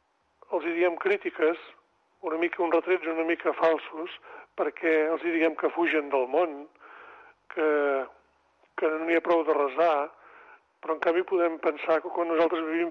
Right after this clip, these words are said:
pendents, doncs, el cap de setmana per fer una escapada, o per fer vacances, o desconnectar, o mirar una sèrie, o mirar el futbol, eh, de debò són els monjos els que fugen,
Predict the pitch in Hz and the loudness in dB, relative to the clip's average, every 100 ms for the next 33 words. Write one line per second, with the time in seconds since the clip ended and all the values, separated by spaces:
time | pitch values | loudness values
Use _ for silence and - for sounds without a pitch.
0 | 180 156 151 165 156 - - - - - | 0 2 2 0 -2 -10 -16 -18 -18 -4
1 | 160 165 151 165 156 143 - 143 156 156 | 0 0 2 0 0 -2 -4 0 0 2
2 | 156 139 147 139 - 156 160 175 165 165 | -2 -4 -4 -6 -4 2 4 4 2 2
3 | 165 160 - 156 143 165 180 175 - 165 | 0 -4 -6 -2 0 2 0 -4 -4 -4
4 | 160 - - - 170 151 - - 147 135 | -4 -12 -18 -2 0 0 -2 -2 -2 -2
5 | - 175 170 165 156 - - - - - | 2 4 4 2 0 -8 -20 -20 -12 -8
6 | 143 147 151 143 135 165 180 170 165 160 | -4 -2 -2 -2 -4 2 2 4 2 2
7 | 151 143 - 151 135 180 185 180 175 - | 2 2 -2 -8 2 4 6 4 0 -6
8 | - - _ 208 208 - 254 233 240 - | -16 -18 _ -6 -6 -2 2 4 4 2
9 | 214 190 156 156 160 175 156 - - 151 | 0 0 0 0 0 0 -2 -6 -4 -6
10 | 131 147 | 0 0